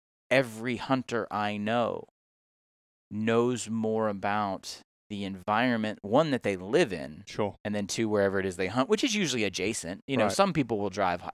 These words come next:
Speaker 1: hours and hours, but
Speaker 2: Right.
Speaker 1: most people have a camp that they could get to by the end of a business day. I think that's
Speaker 2: Mm-hmm.
Speaker 1: fair to say, at least in the
Speaker 2: Mm-hmm.
Speaker 1: Southeast. Um,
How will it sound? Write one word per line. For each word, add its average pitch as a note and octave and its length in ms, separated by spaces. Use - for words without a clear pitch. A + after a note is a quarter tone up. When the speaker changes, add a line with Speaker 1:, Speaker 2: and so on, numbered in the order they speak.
Speaker 1:
hours F#2+ 340
and F2+ 80
hours, F#2 360
but E3 140
Speaker 2:
Right. G#2 80
Speaker 1:
most F#2+ 180
people B2 240
have G#2+ 140
a G2 40
camp G2 400
that B2+ 100
they B2+ 140
could B2 160
get B2+ 160
to C3 140
by A2+ 120
the A2 120
end G#2 80
of G#2 80
a A#2 40
business D#3+ 320
day. F2 280
I A2+ 40
think D#3+ 140
that's G#2+ 140
Speaker 2:
Mm-hmm. - 20
Speaker 1:
fair A2 140
to F#2+ 60
say, G2 260
at - 80
least G#2+ 160
in A2 80
the G2 40
Speaker 2:
Mm-hmm. G#2 60
Speaker 1:
Southeast. F#2 540
Um, G#2+ 380